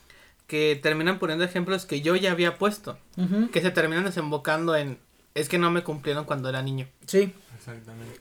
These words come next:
Speaker 1: Y se ven reflejados en las relaciones amorosas,
Speaker 3: Y, y de lo
Speaker 1: laborales y
Speaker 3: mismo que tú
Speaker 1: amistosas.
Speaker 3: decías, todo viene desglosado desde los papás.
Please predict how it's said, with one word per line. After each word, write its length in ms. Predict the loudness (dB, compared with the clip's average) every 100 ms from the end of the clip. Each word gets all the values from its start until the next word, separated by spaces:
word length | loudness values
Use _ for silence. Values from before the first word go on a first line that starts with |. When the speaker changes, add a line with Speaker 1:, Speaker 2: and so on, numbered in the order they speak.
| -2
Speaker 1:
Y 100 | 2
se 80 | 4
ven 140 | 4
reflejados 580 | 2 2 2 4 2 0
en 60 | -4
las 100 | -4
relaciones 420 | -2 -2 -4 -6 -8 _ _ _
amorosas, 460 | -6 -2 2 2 2
Speaker 3:
Y, 20 |
y 20 |
de 20 |
lo 80 | 4
Speaker 1:
laborales 340 | 4 4 4 4
y 40 |
Speaker 3:
mismo 140 | 2
que 80 | 2
tú 100 | 0
Speaker 1:
amistosas. 200 | 0 2
Speaker 3:
decías, 300 | 2 2 0 -6 -20 -20 -20 -6
todo 240 | -2 0
viene 240 | 0 0 0
desglosado 460 | 0 0 0 -2 -4 -6
desde 340 | -4 -2 -2 -4
los 140 | -6
papás. 440 | -4 -2 0 -2